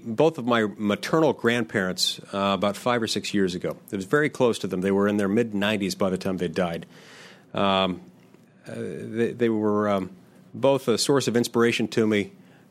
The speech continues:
uh, growing up, and the, some of my closest personal friends. But they got to a point, as they approached their mid-nineties, when we could see that their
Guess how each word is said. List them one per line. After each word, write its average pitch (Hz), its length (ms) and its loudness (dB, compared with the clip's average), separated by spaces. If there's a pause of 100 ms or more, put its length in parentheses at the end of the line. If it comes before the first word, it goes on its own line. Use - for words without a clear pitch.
uh, 104 100 -6
growing 107 340 2
up, 101 160 0
and 98 200 -2
the, 101 300 -4
some 123 220 2
of 104 80 0
my 101 160 2
closest 117 340 -2
personal 104 320 -2
friends. 104 300 -2
But - 180 -12
they 165 100 0
got 220 260 2
to 320 120 4
a 202 80 2
point, 143 420 0 (640)
as 127 100 -12
they 147 120 4
approached 220 380 2
their 143 160 4
mid-nineties, 135 920 2 (1400)
when 165 380 4 (640)
we 190 140 4
could - 240 -2 (1300)
see 277 440 4
that 135 300 0
their 131 320 4